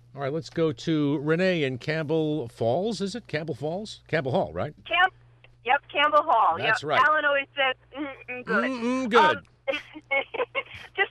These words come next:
Speaker 2: a quick question. Sorry, I'm calling from my cell phone. I do a lot of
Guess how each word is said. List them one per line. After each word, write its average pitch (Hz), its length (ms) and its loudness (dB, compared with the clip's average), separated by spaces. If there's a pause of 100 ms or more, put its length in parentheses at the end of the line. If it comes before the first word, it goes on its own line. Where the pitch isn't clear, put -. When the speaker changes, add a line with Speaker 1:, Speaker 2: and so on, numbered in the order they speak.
Speaker 2:
a 349 40 -2
quick - 200 -2
question. 311 460 0
Sorry, 294 240 4
I'm 285 80 -6
calling 269 320 -2
from 262 120 -4
my 233 220 2
cell 240 280 4
phone. 185 260 0 (460)
I 262 140 0
do 294 160 -6
a 349 220 2
lot 269 260 6
of 294 100 -2